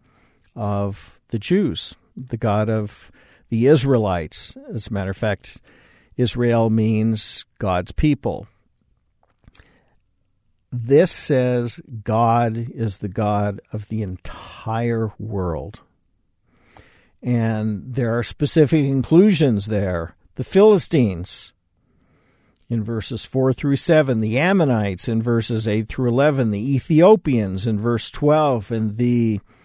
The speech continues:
Assyrians and Ninevites in verses thirteen through fifteen. So it's pretty specific there. And in Zephaniah three, verses one through eight, you have more about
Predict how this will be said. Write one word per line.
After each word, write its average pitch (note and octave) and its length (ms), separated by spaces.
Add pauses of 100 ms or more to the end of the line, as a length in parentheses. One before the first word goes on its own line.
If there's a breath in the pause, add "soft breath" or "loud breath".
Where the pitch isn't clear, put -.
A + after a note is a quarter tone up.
(280 soft breath)
Assyrians D#3 800
and B2+ 160
Ninevites B2+ 680
in G#2+ 140
verses A2 480
thirteen A2+ 640
through F#2+ 260
fifteen. F#2+ 640 (680 soft breath)
So E3+ 180
it's F3 160
pretty G3 240
specific - 680
there. - 260 (960 soft breath)
And B2+ 160
in A#2+ 120
Zephaniah B2 640
three, C3+ 680
verses A#2 600
one A2+ 220
through A#2 300
eight, A#2+ 320 (560 soft breath)
you B2 80
have A2 160
more B2+ 340
about A2 800